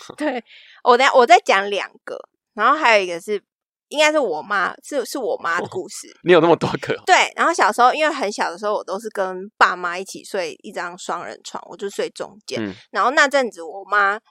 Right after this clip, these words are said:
Speaker 1: 就会一直说她的脚很不舒服，就肿很大一块。然后我们那时候就想说，你是不是被蟑螂咬还是什么鬼？因为我们家蟑螂真的太多。然后后来就是去看医生，然后医生就说，你这个很像是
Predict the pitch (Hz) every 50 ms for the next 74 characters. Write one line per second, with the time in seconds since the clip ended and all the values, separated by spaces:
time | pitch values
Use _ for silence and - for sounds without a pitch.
0 | _ _ - 247 247 240 262 233 - 240 226 - 185 175 - - 208 190 180 190
1 | 196 - - 208 185 185 180 180 170 165 127 - - _ _ _ _ _ - -
2 | - - - 50 50 - _ _ _ _ - - 170 160 160 220 226 - - -
3 | 208 190 180 196 208 _ _ - - _ - - 226 _ _ - - - - -
4 | _ - - 180 185 - _ - 214 180 180 - 60 _ _ - - - 175 -
5 | _ _ _ _ _ _ _ _ - 233 254 311 302 247 240 262 285 269 247 214
6 | 220 233 262 262 202 160 135 185 196 196 202 190 - - - 196 185 185 185 190
7 | 190 - - - 190 151 170 165 143 110 90 78 _ 196 - 127 - - - 170
8 | 160 190 - - _ _ _ - - - - - 214 226 202 160 156 160 160 165
9 | - 147 147 127 165 160 - - - - - - _ - - - - - _ _
10 | _ _ _ _ _ - - 180 196 214 220 214 208 196 202 _ _ _ _ _
11 | - - - 254 220 190 160 156 156 160 170 190 190 196 196 190 185 _ _ _
12 | _ - - - 208 202 - 247 208 185 160 107 160 - _ - - - 170 147
13 | 156 165 175 220 254 254 254 254 247 247 247 247 - - - 208 208 208 185 170
14 | _ _ - 190 196 - - 110 87 73 - - _ _ - - 175 139 160 185
15 | 202 208 208 202 208